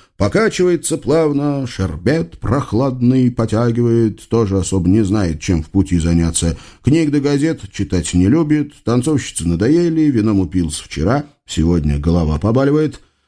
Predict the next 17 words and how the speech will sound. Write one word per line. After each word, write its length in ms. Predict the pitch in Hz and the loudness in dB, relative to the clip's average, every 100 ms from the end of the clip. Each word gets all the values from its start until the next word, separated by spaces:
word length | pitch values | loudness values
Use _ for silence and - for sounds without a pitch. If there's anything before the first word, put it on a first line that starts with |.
| _ - | _ -2
Послушать 480 | 160 175 233 185 156 | 0 0 0 0 2
бы 160 | 190 | 2
умного 280 | 190 180 170 | 2 0 0
человека, 840 | - 165 170 180 160 143 110 85 - _ _ - | 0 0 2 0 0 0 0 -2 -8 _ _ -2
да 140 | 147 | 0
у 40 | 180 | 0
кого 280 | 202 247 | 0 0
из 100 | 233 | 0
придворных 600 | - 180 185 196 175 151 123 | 0 0 0 0 0 -2 -2
льстецов 560 | 120 156 147 170 139 | -2 -2 0 -2 0
язык 400 | 151 151 160 - | 2 2 2 0
настолько 560 | 117 110 - 131 98 95 | -2 -2 0 0 0 -4
хорошо 420 | 98 101 87 120 | -2 -2 0 0
подвешен, 640 | 101 95 120 127 110 90 - _ | 0 0 0 0 0 -2 -6 _
чтобы 340 | - 127 123 131 | -4 0 2 2
скуку 320 | 147 160 98 | 0 -2 0
развеять? 640 | 95 87 82 73 - - | 0 0 0 -2 -6 -16